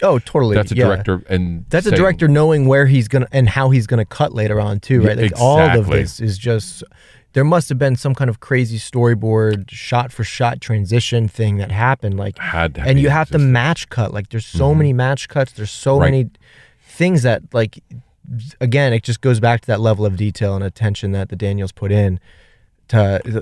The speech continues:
Speaker 1: it's just on another level.
Speaker 2: Right, with a layer of digital effects that
Speaker 1: It's,
Speaker 2: are
Speaker 1: yeah.
Speaker 2: all over the place and not at all invasive or
Speaker 1: No,
Speaker 2: disruptive to
Speaker 1: and
Speaker 2: the
Speaker 1: we saw
Speaker 2: story.
Speaker 1: this on the biggest screen possible. Like,
Speaker 2: Right.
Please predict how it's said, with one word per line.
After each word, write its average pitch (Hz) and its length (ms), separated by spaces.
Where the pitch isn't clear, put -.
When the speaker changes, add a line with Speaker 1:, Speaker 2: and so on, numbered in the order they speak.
Speaker 1:
it's - 240
just 156 160
on 147 140
another 127 240
level. 110 560
Speaker 2:
Right, 85 200
with 101 220
a 101 60
layer 92 360
of 80 120
digital 85 360
effects - 440
that 165 140
Speaker 1:
It's, 120 120
Speaker 2:
are 85 160
Speaker 1:
yeah. 175 400
Speaker 2:
all 120 460
over 135 260
the 117 100
place - 400
and 90 280
not 92 260
at 90 140
all 101 300
invasive 90 480
or 156 40
Speaker 1:
No, 131 260
Speaker 2:
disruptive 87 340
to 156 60
Speaker 1:
and 156 120
Speaker 2:
the 139 60
Speaker 1:
we 190 80
saw 156 60
Speaker 2:
story. 180 180
Speaker 1:
this 151 100
on 151 120
the 131 60
biggest 127 400
screen 120 280
possible. 123 720
Like, 110 340
Speaker 2:
Right. 120 960